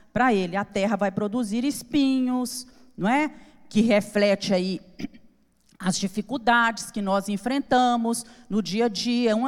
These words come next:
antes era muito fácil cuidar de todas as ervas, né? De todas o, as plantas. Nada,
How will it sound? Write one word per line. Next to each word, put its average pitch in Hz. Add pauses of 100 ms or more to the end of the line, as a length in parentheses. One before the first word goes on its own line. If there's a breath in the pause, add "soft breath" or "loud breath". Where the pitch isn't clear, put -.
(100)
antes 247
era 320
muito 294
fácil 339
cuidar 254
de 254
todas 254
as 403
ervas, 302 (360 soft breath)
né? 240
De 226
todas 240
o, 277
as 214
plantas. 302
Nada, 294